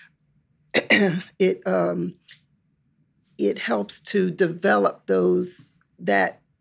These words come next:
that, um, propensity to, um,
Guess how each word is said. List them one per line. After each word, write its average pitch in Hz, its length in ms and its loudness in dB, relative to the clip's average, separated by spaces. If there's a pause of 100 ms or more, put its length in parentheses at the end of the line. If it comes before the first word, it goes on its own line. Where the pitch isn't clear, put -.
(200)
that, 90 600 -4
um, - 540 -8 (760)
propensity 214 800 -4
to, - 580 -2 (400)
um, 90 580 -4